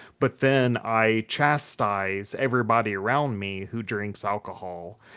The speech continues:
and I really put them down, say, "No, you absolutely shouldn't drink that," whatever, and I'm, you know, I'm, I'm wondering if, if maybe some of these Christians maybe do the same thing. They're either weak in their faith or not,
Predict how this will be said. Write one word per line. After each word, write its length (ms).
and 160
I 80
really 380
put 240
them 160
down, 260
say, 180
"No, 260
you 120
absolutely 440
shouldn't 280
drink 300
that," 260
whatever, 560
and 140
I'm, 260
you 140
know, 240
I'm, 420
I'm 200
wondering 520
if, 180
if 220
maybe 800
some 420
of 120
these 280
Christians 600
maybe 320
do 180
the 120
same 320
thing. 420
They're 200
either 480
weak 440
in 120
their 180
faith 640
or 560
not, 360